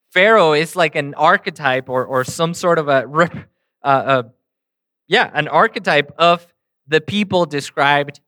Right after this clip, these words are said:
in chapter sixteen of Revelation, right? Why do I say that? Well, because Pharaoh saw the signs of God, saw the miracles, saw the plagues, and what should have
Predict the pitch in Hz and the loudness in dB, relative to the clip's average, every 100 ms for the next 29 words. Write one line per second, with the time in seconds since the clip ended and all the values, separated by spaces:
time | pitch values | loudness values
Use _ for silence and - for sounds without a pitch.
0 | _ _ _ 127 127 123 123 _ _ _ | _ _ _ -8 -6 -6 -8 _ _ _
1 | _ _ - 127 - 139 - 143 - - | _ _ -2 -2 0 -8 -6 -8 -8 -10
2 | 131 127 120 131 139 139 160 - 98 - | -6 -6 0 0 0 -2 -6 -10 -16 -20
3 | _ _ _ _ _ _ _ _ 127 135 | _ _ _ _ _ _ _ _ 0 0
4 | 147 135 165 185 185 160 - 220 143 120 | 0 0 0 2 0 0 -4 -8 -6 0
5 | 160 165 156 160 151 _ 220 233 160 143 | 2 2 0 -4 -6 _ 2 4 4 2
6 | - _ _ _ - - 185 180 214 233 | -4 _ _ _ -12 -2 2 4 6 4
7 | 165 170 151 - 170 196 208 202 - 160 | 2 -4 -6 -8 -4 -2 -2 -6 -8 -10
8 | 139 190 220 - _ _ _ _ _ _ | -8 -8 -8 -12 _ _ _ _ _ _
9 | _ - 202 214 202 202 185 247 240 190 | _ -2 2 2 2 0 2 2 2 0
10 | 151 - - 233 240 208 - - 240 247 | -2 -4 -6 -2 -2 -4 -8 -8 -4 -4
11 | 139 - - _ _ _ _ _ _ _ | -6 -16 -20 _ _ _ _ _ _ _
12 | _ _ 185 185 185 - 240 226 190 | _ _ -2 0 0 2 2 2 0